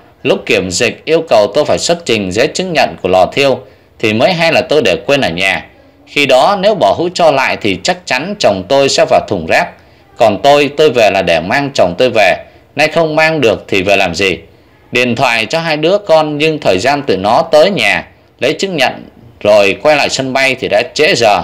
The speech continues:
nên tôi đành đặt vé lại và bay chuyến khác.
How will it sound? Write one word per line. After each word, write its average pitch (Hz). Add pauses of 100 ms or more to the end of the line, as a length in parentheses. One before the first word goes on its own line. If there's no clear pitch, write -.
nên 120
tôi 127
đành 104
đặt 95 (100)
vé 120
lại 117
và 82
bay 98
chuyến 127
khác. 151